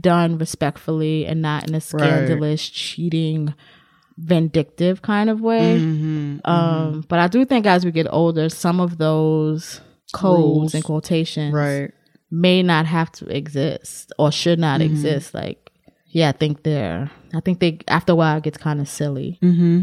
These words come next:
Speaker 1: Yeah.
Speaker 2: Mm-hmm.
Speaker 1: What
Speaker 2: Yeah,
Speaker 1: would, would
Speaker 2: I
Speaker 1: you,
Speaker 2: feel you.
Speaker 1: how would you do that? How do you feel about
Speaker 2: I
Speaker 1: that?
Speaker 2: don't know.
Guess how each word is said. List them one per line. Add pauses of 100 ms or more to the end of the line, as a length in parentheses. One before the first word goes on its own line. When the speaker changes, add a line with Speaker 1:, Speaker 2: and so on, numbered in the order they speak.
Speaker 1:
Yeah.
Speaker 2:
Mm-hmm.
Speaker 1:
What (220)
Speaker 2:
Yeah,
Speaker 1:
would,
would
Speaker 2:
I
Speaker 1:
you,
Speaker 2:
feel
you.
Speaker 1:
how
would
you
do
that? (140)
How
do
you
feel
about
Speaker 2:
I
Speaker 1:
that?
Speaker 2:
don't
know.